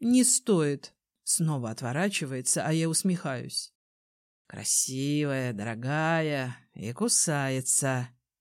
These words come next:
«Тебе кто так настроение испортил, что ты теперь о меня свои клыки точишь?»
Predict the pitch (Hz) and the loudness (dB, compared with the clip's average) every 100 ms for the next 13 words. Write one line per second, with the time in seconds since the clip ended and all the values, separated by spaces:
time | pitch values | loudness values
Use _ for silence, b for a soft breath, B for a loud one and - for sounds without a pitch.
0 | _ _ - 135 135 139 139 - - 156 | _ _ -8 -4 -2 0 0 -2 -2 0
1 | 247 262 247 240 247 - 247 240 247 240 | 2 0 0 2 2 0 0 0 0 2
2 | 160 131 139 147 - - 151 139 113 - | 2 2 0 0 0 -2 -2 -2 -2 -4
3 | 110 101 - - 135 143 - 254 254 - | -6 -4 -6 -4 -2 -2 -2 0 0 0
4 | 127 131 123 110 - - 151 160 170 180 | -4 -2 -4 -4 -10 -4 0 2 4 4
5 | 190 - 190 196 196 196 208 214 214 - | 4 2 2 2 2 2 2 0 0 -2
6 | 147 - 160 131 - 80 - - | -4 0 -2 0 -4 -4 -8 -8